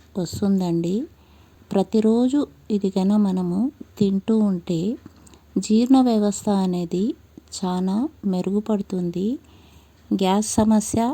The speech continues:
యాసిడిటీ సమస్య, మలబద్ధకం సమస్య పూర్తిగా హరించిపోతుందండి.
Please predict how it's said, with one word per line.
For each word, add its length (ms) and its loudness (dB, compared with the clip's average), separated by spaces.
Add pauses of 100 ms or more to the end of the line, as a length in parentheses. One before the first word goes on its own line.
(600)
యాసిడిటీ 640 0
సమస్య, 520 0 (720)
మలబద్ధకం 840 0
సమస్య 520 0 (680)
పూర్తిగా 680 2 (840)
హరించిపోతుందండి. 1400 -2